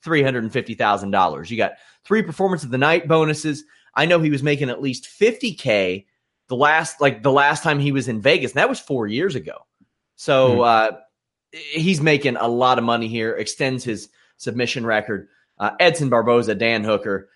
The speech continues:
Speaker 1: Everybody's talking about how tough Dan Hooker is.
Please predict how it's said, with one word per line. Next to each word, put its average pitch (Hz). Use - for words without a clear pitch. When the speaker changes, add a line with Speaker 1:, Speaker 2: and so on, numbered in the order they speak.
Speaker 1:
Everybody's 175
talking 156
about 147
how 135
tough 139
Dan 135
Hooker 131
is. 127